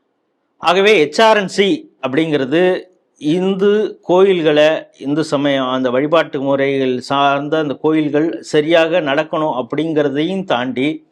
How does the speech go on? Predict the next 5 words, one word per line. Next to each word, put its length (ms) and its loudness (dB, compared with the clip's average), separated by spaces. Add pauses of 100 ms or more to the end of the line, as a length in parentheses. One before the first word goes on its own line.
(340)
அந்த 260 -2 (160)
கோயில் 320 0
நிர்வாகத்தை 680 2
எப்படி 360 -2
சொதப்புறது, 560 -2